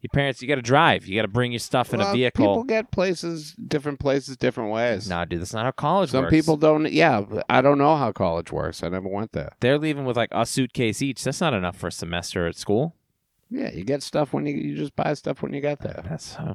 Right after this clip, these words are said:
Speaker 1: well, I guess if you're rich.
Speaker 2: Yeah.
Speaker 1: Uh, housekeeper, uh, eh, leaves or quits. I'm not sure what happens here. Uh, but then Oliver discovers that she's gonna have a dinner party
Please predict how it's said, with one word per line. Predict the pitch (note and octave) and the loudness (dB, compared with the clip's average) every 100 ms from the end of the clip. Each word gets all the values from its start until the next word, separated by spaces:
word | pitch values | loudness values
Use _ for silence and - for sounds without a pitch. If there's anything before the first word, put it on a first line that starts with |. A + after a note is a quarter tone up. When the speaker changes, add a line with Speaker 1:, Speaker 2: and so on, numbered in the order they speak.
| A#2+ | -8
Speaker 1:
well, | D#3 | -6
I | F#3+ | -6
guess | C3+ D3+ | -6 -10
if | - | -10
you're | F2+ | -6
rich. | G2 G2 - - - - | -4 -4 -8 -14 -14 -2
Speaker 2:
Yeah. | F#3+ D#3+ _ _ _ _ _ - | -2 -2 _ _ _ _ _ -8
Speaker 1:
Uh, | F#2 F2+ | -4 0
housekeeper, | A2+ C3+ - C3 C3 A#2+ A#2 A2+ E2+ | 0 0 -2 -2 2 2 4 2 0
uh, | G#2 G2 F#2+ F#2+ F#2 - | 0 0 0 0 -2 -4
eh, | D#2+ - - A1+ | -6 -8 -12 -12
leaves | C2 G2 A#2 D3 E3+ B2+ | -8 -4 -2 0 -2 -4
or | G#2 | -8
quits. | - C3+ C3 | 0 0 0
I'm | B2 | -6
not | C3 A2 | -4 -4
sure | G#2 | -2
what | F#2 | -2
happens | F2 E2+ E2 | -2 -6 -8
here. | F#2 F2 - _ _ _ _ _ _ _ - - _ _ - | -6 -6 -8 _ _ _ _ _ _ _ -18 -18 _ _ -6
Uh, | G2 F#2+ F#2 F2+ F2+ F2+ F2+ - _ _ _ - - _ - - | -2 0 2 0 0 -2 -4 -6 _ _ _ -20 -20 _ -20 -8
but | F2+ G#2+ | -4 2
then | D3+ D#3+ | 2 4
Oliver | D3 D#3+ G#3 F3+ | 6 6 6 6
discovers | D3 - D3+ B2+ G#2+ | 2 2 2 2 -2
that | G#2+ | -4
she's | D3+ D#3 | -4 0
gonna | E3 | 2
have | D#3 A#2 | 2 2
a | |
dinner | G2 A2 G2+ | 0 -2 0
party | F2+ F2+ - | -2 -2 -6